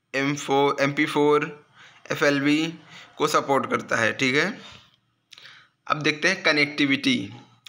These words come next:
Android Bluetooth, वाईफाई और हॉटस्पॉट के द्वारा नेटवर्क कनेक्टिविटी प्रोवाइड करता है। अब स्टोरेज देखते हैं। तो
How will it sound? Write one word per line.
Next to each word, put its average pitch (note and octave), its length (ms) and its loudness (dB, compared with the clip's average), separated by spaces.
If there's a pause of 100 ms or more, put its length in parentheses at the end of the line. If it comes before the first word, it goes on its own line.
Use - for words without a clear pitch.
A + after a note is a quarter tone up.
(340)
Android D3+ 380 2
Bluetooth, D#3+ 720 2 (240)
वाईफाई D3 640 2
और C3 200 2
हॉटस्पॉट C#3+ 640 4
के D3+ 80 2
द्वारा C3+ 280 6
नेटवर्क C#3+ 460 2
कनेक्टिविटी C3 480 2
प्रोवाइड C3+ 440 2
करता C#3 340 0
है। C#3+ 120 -2 (960)
अब A2+ 360 -6
स्टोरेज C#3 460 0
देखते C#3+ 380 -2
हैं। D3+ 220 0 (960)
तो A#2 220 2